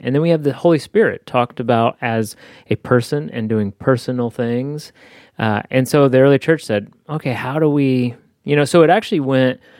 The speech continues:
from the proclamation, "Jesus is Lord." The next step was a binary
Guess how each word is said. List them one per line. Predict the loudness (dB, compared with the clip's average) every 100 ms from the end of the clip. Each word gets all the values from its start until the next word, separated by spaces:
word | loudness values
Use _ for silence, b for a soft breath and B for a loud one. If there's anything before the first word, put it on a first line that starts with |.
| b b
from | 0 2 2 0
the | 2 2 0 -4 _ _ _
proclamation, | -4 -2 0 2 2 0 -4
"Jesus | 0 0 2
is | 0 0
Lord." | 2 4 2 -2 -8 b b b b 0
The | 2
next | 2 0 -2
step | -2 -2 0
was | 0 2
a | 0
binary | -2 0 2 0 2 2 2 0 -2 -6